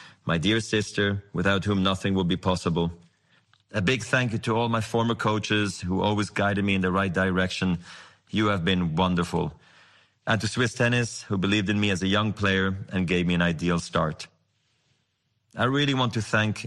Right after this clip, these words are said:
and acknowledge my amazing team, Ivan, Danny, Roland, and particularly Seve and Pierre, who have given me the best advice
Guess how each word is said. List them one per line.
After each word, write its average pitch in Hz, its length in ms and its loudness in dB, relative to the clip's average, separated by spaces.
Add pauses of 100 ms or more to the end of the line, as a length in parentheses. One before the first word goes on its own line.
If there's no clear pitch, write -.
and 101 100 0
acknowledge 95 440 0
my 92 140 2
amazing 90 360 0
team, 87 380 0 (420)
Ivan, 113 540 2 (640)
Danny, 101 440 2 (360)
Roland, 104 560 0 (460)
and 90 120 0
particularly 98 380 0
Seve 98 560 0
and 104 220 0
Pierre, 101 440 0 (340)
who 98 60 -2
have 87 140 0
given 101 180 0
me 101 80 2
the 92 80 2
best 110 400 -2
advice 101 580 0